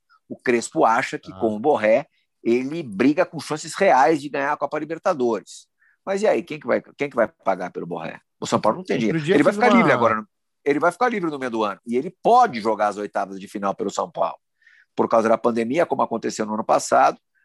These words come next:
Speaker 1: há essa liberação do jogador que já, tanto que o Luciano no ano passado já,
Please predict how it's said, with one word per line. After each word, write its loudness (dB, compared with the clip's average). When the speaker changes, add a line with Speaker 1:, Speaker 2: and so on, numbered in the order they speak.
Speaker 1:
há 2
essa -2
liberação 0
do -4
jogador -4
que -4
já, 4
tanto -2
que -8
o 2
Luciano -2
no -6
ano -6
passado 0
já, 0